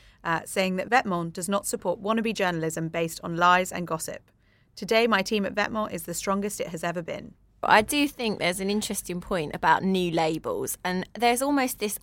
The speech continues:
Speaker 2: axis, isn't there, of hype on one side, longevity on the other. And if a brand registers with hype really high,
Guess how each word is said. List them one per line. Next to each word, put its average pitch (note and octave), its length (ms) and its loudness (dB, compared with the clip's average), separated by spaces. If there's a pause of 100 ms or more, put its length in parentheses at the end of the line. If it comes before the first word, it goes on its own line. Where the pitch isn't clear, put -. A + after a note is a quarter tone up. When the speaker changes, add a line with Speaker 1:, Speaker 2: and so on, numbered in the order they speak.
Speaker 2:
axis, - 640 -6
isn't F#3 240 -8
there, E2 280 -4
of E3+ 160 -2
hype C4+ 480 0
on G#3 200 0
one E3 240 2
side, D3 440 0
longevity F#3+ 720 -2
on E3+ 140 -2
the D#3+ 140 -6
other. - 340 0 (340)
And G#3+ 160 0
if C#4+ 200 4
a D#4 80 0
brand A3 540 6
registers G3+ 840 -2
with G3 140 -4
hype - 460 4 (120)
really G#3+ 340 2
high, G3 440 2